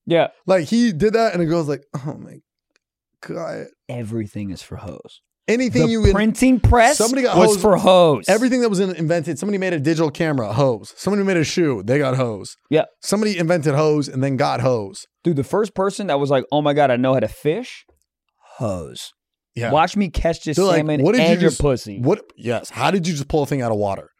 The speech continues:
Speaker 1: Yep.
Speaker 2: Do you think when Adam and Eve first had sex, it was a quick nut, long nut, or there's no perception of time 'cause, you know,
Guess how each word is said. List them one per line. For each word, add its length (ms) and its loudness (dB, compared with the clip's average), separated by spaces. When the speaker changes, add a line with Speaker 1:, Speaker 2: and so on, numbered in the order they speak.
Speaker 1:
Yep. 280 2
Speaker 2:
Do 80 -4
you 40 -2
think 240 -2
when 120 -2
Adam 260 0
and 60 -4
Eve 200 -4
first 220 -4
had 140 -4
sex, 320 -4
it 40 -6
was 100 -4
a 60 -4
quick 320 -4
nut, 300 -4
long 300 -2
nut, 240 -4
or 240 2
there's 220 -2
no 180 0
perception 520 -6
of 80 -8
time 340 -8
'cause, 180 -10
you 100 -6
know, 180 -10